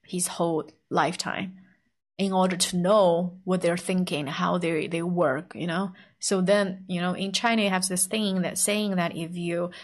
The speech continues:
want to, um, uh, like, win somebody in a fight, you know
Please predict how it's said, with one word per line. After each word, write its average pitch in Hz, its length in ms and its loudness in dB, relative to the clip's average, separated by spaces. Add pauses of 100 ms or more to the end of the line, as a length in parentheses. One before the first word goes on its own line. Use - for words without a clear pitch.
(220)
want 180 360 2
to, 170 480 -2 (360)
um, - 480 -4 (600)
uh, 50 400 -10 (340)
like, 180 220 -6
win 208 360 2
somebody 165 460 0
in 170 300 -4
a 147 60 -6
fight, - 580 -2
you 165 80 -2
know 170 180 -2